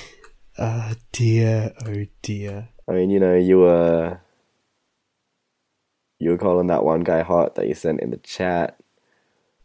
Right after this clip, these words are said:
Speaker 1: Mm-hmm.
Speaker 2: By the way, he is hot. And I'm very sorry to any listeners, 'cause I really don't feel comfortable <laughs> putting either of those guys out there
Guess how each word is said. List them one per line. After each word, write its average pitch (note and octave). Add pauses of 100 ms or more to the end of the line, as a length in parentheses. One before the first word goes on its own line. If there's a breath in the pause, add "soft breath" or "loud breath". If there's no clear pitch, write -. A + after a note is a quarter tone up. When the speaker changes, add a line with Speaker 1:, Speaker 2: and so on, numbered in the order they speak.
Speaker 1:
Mm-hmm. F3+ (160)
Speaker 2:
By F#2+
the F#2
way, D2
he -
is F2
hot. C2 (460)
And F2
I'm E2+
very G2
sorry F2+
to -
any E2+
listeners, D#2
'cause F2
I D2+
really D2
don't D2
feel F2+
comfortable F#2+
<laughs> -
putting A#2+
either A2
of A2+
those G#2
guys F#2+
out D#2+
there -